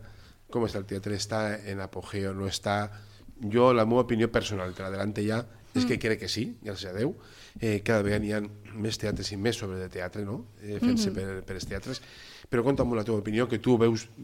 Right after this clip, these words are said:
Speaker 1: ho vius, no? De dins i que realment saps com està.
Speaker 2: Val. Eh, hi ha molt a fer, òbviament, sempre, però és de veres que ara mateix el teatre valencià està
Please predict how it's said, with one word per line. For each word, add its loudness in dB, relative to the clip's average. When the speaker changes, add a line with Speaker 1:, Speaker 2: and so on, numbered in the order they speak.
Speaker 1:
ho 6
vius, 8
no? 4
De 4
dins 6
i 2
que 2
realment 0
saps -4
com -14
està. -12
Speaker 2:
Val. 4
Eh, 6
hi 2
ha 6
molt 10
a 8
fer, 0
òbviament, 2
sempre, 2
però 8
és 2
de 8
veres 6
que 4
ara 6
mateix 4
el -2
teatre 4
valencià 6
està 8